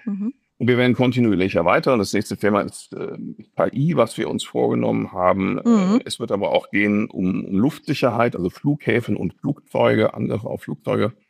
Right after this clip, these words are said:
Speaker 2: Cyberangriffe auf Flugzeuge und Railway, also Schienensysteme.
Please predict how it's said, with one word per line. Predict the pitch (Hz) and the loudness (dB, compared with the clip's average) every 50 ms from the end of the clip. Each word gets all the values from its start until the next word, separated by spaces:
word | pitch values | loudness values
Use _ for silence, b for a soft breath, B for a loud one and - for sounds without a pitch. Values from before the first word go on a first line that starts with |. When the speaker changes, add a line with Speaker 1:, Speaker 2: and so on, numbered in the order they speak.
| _ _ _ _ _ _ _ _ _ - | _ _ _ _ _ _ _ _ _ -4
Speaker 2:
Cyberangriffe | - 101 104 107 107 107 131 120 - 110 107 - | 0 0 2 2 2 0 0 -2 -4 -6 -8 -10
auf | - - | -10 -10
Flugzeuge | - - - - - 113 107 101 104 117 - b b b b b b b b b | -12 -12 -12 -6 -2 0 0 0 0 -2 -6 b b b b b b b b b
und | 107 104 101 90 | 2 2 4 6
Railway, | 92 98 113 135 135 123 117 110 110 113 - - | 6 6 6 6 6 6 6 6 4 2 2 0
also | 104 92 98 90 | -2 -2 -2 -2
Schienensysteme. | - - - 127 131 123 117 113 107 - - 104 101 104 101 95 | -2 0 2 2 2 2 2 0 -2 -2 0 0 2 2 0 -2